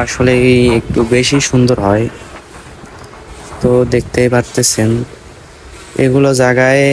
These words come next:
যখন বন্যা আসে, যখন অনেক পানি আসে, রাস্তাগুলো ডুবো ডুবো ভাব থাকে, ডুবেই যায়, তখন এগুলো রাস্তা দিয়ে নৌকা চলাচল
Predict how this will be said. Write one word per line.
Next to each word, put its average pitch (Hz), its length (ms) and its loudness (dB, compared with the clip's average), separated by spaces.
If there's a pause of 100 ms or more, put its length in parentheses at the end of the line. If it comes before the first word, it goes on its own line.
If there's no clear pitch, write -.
(320)
যখন 123 340 2 (340)
বন্যা 127 440 4
আসে, 113 240 2 (1160)
যখন 120 220 0 (140)
অনেক 120 160 2 (220)
পানি 123 260 2 (160)
আসে, 120 240 2 (540)
রাস্তাগুলো 120 500 2 (420)
ডুবো 127 260 4
ডুবো 117 180 4 (100)
ভাব 101 120 -2 (120)
থাকে, 98 220 0 (420)
ডুবেই 127 360 4
যায়, 101 180 0 (1040)
তখন 123 360 2 (460)
এগুলো 131 220 4 (120)
রাস্তা 120 300 0
দিয়ে 120 140 2 (120)
নৌকা 123 340 2
চলাচল 107 380 2